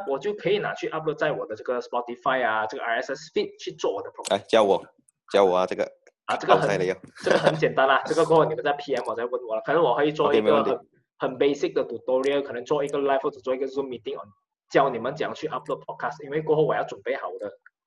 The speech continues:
Speaker 1: content 之后我就会上了，所以你们就可以看得到，我会，
Speaker 2: OK。
Speaker 1: 我会放上去啦，啊，
Speaker 2: 嗯。
Speaker 1: 怎样去做一个很简单，会可能做 Facebook Live，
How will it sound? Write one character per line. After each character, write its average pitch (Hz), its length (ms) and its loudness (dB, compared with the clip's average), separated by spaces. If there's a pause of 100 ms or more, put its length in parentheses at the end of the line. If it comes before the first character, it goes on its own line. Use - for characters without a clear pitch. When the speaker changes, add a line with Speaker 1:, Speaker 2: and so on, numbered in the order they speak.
(240)
Speaker 1:
content 123 300 -6
之 127 100 -8
后 - 100 -2
我 95 120 -4
就 110 100 -8
会 117 80 2
上 107 240 -6
了， 107 80 -16 (420)
所 143 160 -2
以 123 40 -4
你 113 40 -6
们 110 120 -6
就 131 120 -6
可 92 60 -4
以 - 20 -12
看 - 220 -4
得 104 80 -8
到， 127 320 0
我 110 240 -6
会， 127 480 -2
Speaker 2:
OK。 113 80 -10
Speaker 1:
我 - 60 -8
会 - 120 -4
放 135 160 -4
上 135 140 -4
去 151 160 0
啦， 151 80 2 (200)
啊， 101 120 -8
Speaker 2:
嗯。 87 40 -6
Speaker 1:
怎 82 60 -4
样 104 100 -4
去 139 120 -8
做 135 160 0
一 - 20 -4
个 131 80 -4
很 120 140 -10
简 98 160 -10
单， 104 160 -4
会 135 140 -2
可 - 180 -12
能 113 80 -10
做 135 140 -2
Facebook 123 320 -8
Live， 123 220 -4